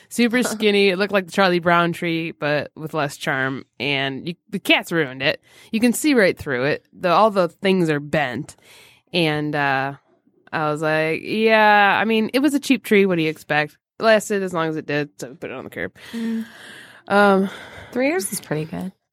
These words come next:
Speaker 1: Yeah, it's pretty good. I'm like, "Well, we'll just get another one." That's what you do, you know? I mean, I would get a natural one, but I'm scared of the cats drinking the water out of the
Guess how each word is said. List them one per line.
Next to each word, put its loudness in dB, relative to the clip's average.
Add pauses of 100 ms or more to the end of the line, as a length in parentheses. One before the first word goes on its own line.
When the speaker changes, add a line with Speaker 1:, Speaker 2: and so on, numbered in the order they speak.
(100)
Speaker 1:
Yeah, 4
it's 0
pretty 0
good. 2
I'm 2
like, 2
"Well, 0
we'll -2
just -6
get -12
another -18
one." -18
That's -10
what 2
you 4
do, 2
you -4
know? -4
I 0
mean, 2
I 4
would 2
get 4
a 4
natural 2
one, 2
but 4
I'm 0
scared -2
of 0
the -2
cats -2
drinking -4
the -8
water -4
out -6
of -8
the -8